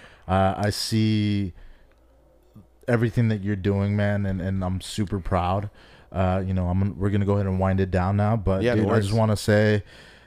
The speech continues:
Speaker 1: that, uh, you know, I'm, I'm really blessed and happy that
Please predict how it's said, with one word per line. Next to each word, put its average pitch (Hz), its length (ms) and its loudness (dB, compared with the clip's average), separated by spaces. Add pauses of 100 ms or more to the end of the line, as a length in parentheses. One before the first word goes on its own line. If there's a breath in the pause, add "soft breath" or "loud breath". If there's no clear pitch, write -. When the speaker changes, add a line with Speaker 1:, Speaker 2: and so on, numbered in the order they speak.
(100)
Speaker 1:
that, 98 840 2 (220)
uh, 95 480 2 (240)
you 120 120 -2
know, 85 220 -2 (800)
I'm, 98 260 2
I'm 110 260 2
really 110 280 2
blessed 107 400 0
and 95 120 -2
happy 101 320 -2
that 98 380 0